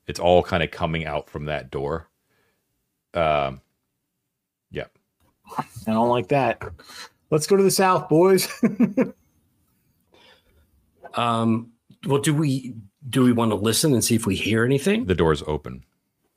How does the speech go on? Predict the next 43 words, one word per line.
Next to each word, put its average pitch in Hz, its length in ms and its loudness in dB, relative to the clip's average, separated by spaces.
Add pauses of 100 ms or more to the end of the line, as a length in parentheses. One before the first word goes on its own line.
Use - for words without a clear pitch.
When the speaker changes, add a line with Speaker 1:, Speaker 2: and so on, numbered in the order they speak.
(160)
Speaker 3:
Oh, 104 100 0
the 101 60 0
door's 101 200 2
open. 107 320 0
Speaker 1:
Mm-hmm. 73 340 -10 (720)
Yeah, 67 180 -6 (100)
and 85 100 -6
your 78 100 0
light 78 180 2
is 73 100 -2
shining 73 360 -6
down. 67 320 -8 (1200)
You 90 160 -2
hear 110 420 2
Speaker 2:
No, - 0 -
no. 110 300 6 (1200)
There's 127 160 0
no 156 120 4
light 151 340 4
because 127 260 -2
it's 120 100 -2
just 151 260 0
me 147 240 4
and, 139 80 0
uh, 131 260 2
me 139 280 2
and 127 180 2
Speaker 1:
Oh, 101 120 10
yeah, 90 120 6
Speaker 2:
Rams. 78 160 2
Speaker 1:
right. 73 120 -2
Your 82 120 -4
infravision, 71 460 -6
right. 65 160 -12 (100)
Yeah, 62 140 -16
I'm - 80 -16
sorry. 62 200 -12
I 62 40 -20
forgot. 65 300 -14
Yeah. 64 100 -16 (800)
Mm-hmm. 73 140 -16 (2500)
Speaker 2:
Um, 110 500 0
Speaker 3:
Yeah. 85 120 -6